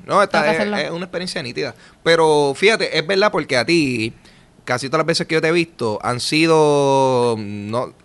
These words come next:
Speaker 1: exacto, no en situaciones de mega jangueo.
Speaker 2: No.
Speaker 1: Ah, eh, bueno, la,
Speaker 2: Bueno,
Speaker 1: la
Speaker 2: sí.
Speaker 1: bueno,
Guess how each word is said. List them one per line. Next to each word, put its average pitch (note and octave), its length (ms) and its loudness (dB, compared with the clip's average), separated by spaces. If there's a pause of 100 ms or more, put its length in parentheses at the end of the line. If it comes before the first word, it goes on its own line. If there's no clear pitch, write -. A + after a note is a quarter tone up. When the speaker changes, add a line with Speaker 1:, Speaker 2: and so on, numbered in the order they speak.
Speaker 1:
exacto, D#3 440 2
no D3 180 0
en F3 80 2
situaciones F3+ 640 -2
de D3 320 0
mega C3+ 400 -4
jangueo. G2+ 600 -8 (320)
Speaker 2:
No. G#3+ 180 -6
Speaker 1:
Ah, G3+ 240 -8 (180)
eh, A#2+ 600 0
bueno, E3 320 2
la, D3+ 140 6
Speaker 2:
Bueno, C4+ 200 6
Speaker 1:
la D#4+ 60 2
Speaker 2:
sí. B3 560 -2
Speaker 1:
bueno, F#3+ 320 4